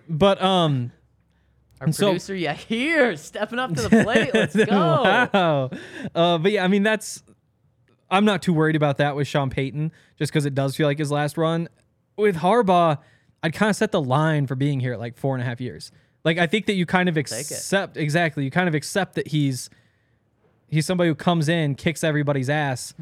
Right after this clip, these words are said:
Speaker 2: <laughs>
Speaker 1: whips them into shape, and then is probably out pretty quickly for relationship, whatever, and what, be-, because I'm not sure he's, he's, he's great at, at the rebuild projects. He's great at
Speaker 2: Yep.
Speaker 1: turning programs around.
Speaker 2: No doubt.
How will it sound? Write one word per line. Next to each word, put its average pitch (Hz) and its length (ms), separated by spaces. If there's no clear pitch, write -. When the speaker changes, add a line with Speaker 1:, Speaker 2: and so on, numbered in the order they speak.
Speaker 2:
<laughs> - 280
Speaker 1:
whips 156 360
them 175 180
into 160 180
shape, 156 420
and 160 220
then 147 340
is 147 160
probably 156 480
out 156 220
pretty 151 240
quickly 151 460
for 131 400
relationship, 185 800
whatever, 156 720
and 123 180
what, 180 340
be-, 180 160
because 180 480
I'm 190 160
not 202 180
sure 190 200
he's, 156 400
he's, 196 260
he's 190 260
great 190 480
at, 175 320
at 156 200
the 147 100
rebuild 151 500
projects. 120 560
He's 151 180
great 202 260
at 165 80
Speaker 2:
Yep. 120 80
Speaker 1:
turning 180 380
programs 156 540
around. 131 380
Speaker 2:
No 104 100
doubt. 113 320